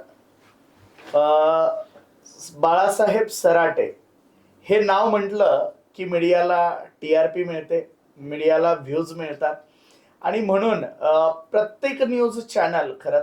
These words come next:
तर आरक्षण असेल किंवा राजकीय असेल या सगळ्या बाईट्स घेण्यासाठी बाळासाहेब सराटेंकडे जाताना आपण बघत असतो.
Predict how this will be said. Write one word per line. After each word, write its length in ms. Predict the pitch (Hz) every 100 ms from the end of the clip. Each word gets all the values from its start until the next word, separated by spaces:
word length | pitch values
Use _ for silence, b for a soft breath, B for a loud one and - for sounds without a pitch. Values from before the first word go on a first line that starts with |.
| 170
तर 80 |
आरक्षण 600 | 160 139 143 147 - 170 170
असेल 360 | 147 180 202
किंवा 220 | 233 226 214
राजकीय 480 | 170 165 - 175
असेल 340 | 156 - 117 104 _ b b b
या 140 | 220 240
सगळ्या 440 | - 196 208 240
बाईट्स 380 | 226 214 208 196
घेण्यासाठी 760 | 185 196 196 175 175 143 143 151
बाळासाहेब 440 | 147 156 156 180
सराटेंकडे 800 | - 143 147 160 175 180 185 185
जाताना 480 | 175 147 165 160 160
आपण 280 | 156 156 160
बघत 320 | 135 117 -
असतो. 360 | 98 - -